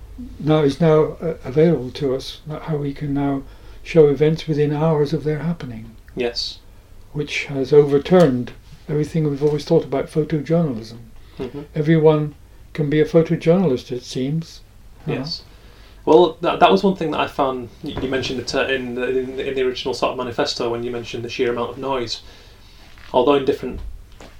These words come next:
Speaker 2: contexts, there's so much noise now. Um, social media, computers, instant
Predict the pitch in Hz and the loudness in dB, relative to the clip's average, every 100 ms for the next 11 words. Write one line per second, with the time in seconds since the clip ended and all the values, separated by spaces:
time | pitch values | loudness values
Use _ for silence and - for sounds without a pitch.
0 | - - - 147 - 113 - - - 123 | -20 -10 -4 -4 -4 -8 -8 -12 -6 -4
1 | 208 156 147 - 131 139 143 139 120 113 | -4 -4 -6 -8 -10 -8 -8 -8 -10 -12
2 | - 123 120 120 113 - - - - - | -14 -12 -10 -10 -12 -16 -20 -20 -20 -20
3 | - - - - - 143 127 120 123 123 | -20 -20 -20 -16 -6 -4 -2 -4 -4 -4
4 | 120 113 - - - - - 117 127 120 | -4 -6 -12 -20 -20 -20 -18 -10 -6 -4
5 | 117 110 - - 139 135 127 123 120 | -4 -8 -14 -12 -8 -8 -8 -8 -10